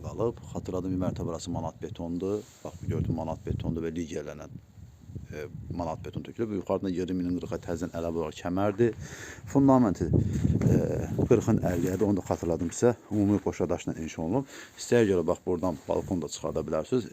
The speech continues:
Evin qa-, qabağına balkon da çıxarda bilərsiniz. Yəni, alıcının öz istəyinə asılıdır. Burada, bax, belə bir gözəl bir proyektdir. Evin girişi, bax, buradandır. Buradan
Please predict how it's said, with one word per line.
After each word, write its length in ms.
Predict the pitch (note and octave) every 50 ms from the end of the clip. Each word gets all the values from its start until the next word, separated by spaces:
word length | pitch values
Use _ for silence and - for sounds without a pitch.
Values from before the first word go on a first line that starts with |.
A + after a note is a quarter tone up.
| F2+
Evin 240 | F2 E2+ E2+ E2 D2+
qa-, 140 | D2+ D2 - - E2+
qabağına 320 | E2+ D2+ E2+ E2 D#2+ D#2 D2
balkon 340 | D#2 F2 E2+ - F#2 E2 -
da 60 | - -
çıxarda 320 | - - D2+ D2+ D#2 -
bilərsiniz. 320 | - D#2+ E2 - - B2 G#2
Yəni, 140 | F2+ - -
alıcının 320 | F2 E2 D#2 D2+ E2+ D#2
öz 160 | - F2+ E2+
istəyinə 320 | - - - D#2 D#2 - -
asılıdır. 560 | - - - D#2+ D#2 G#2+ C3 C#3+ - - - - - - - - _ -
Burada, 280 | A#2+ A#2+ G#2+ B2 A2
bax, 180 | G2 F#2 - - -
belə 200 | F#2+ F#2+ G2 F#2 F#2+
bir 100 | F2+ - - - - - - - - - -
gözəl 300 | F#2+ F2 F2 F#2+ F2 D#2+
bir 80 | D#2 D2 -
proyektdir. 580 | - E2+ E2+ F2 E2+ - - - F2+ F#2+ G#2+ A2+ A#2 - - - - - - _ -
Evin 300 | - G2+ G2 G2+ F#2+ D#2+
girişi, 340 | F2+ F2 D#2+ - - E2+ D#2+
bax, 120 | D#2+ - - -
buradandır. 600 | E2+ E2+ D2+ F#2 F#2 F#2 F2 F2 F2+ G2 G#2 G#2 G2
Buradan 360 | F#2 F2 E2+ D2 F#2 F2+ -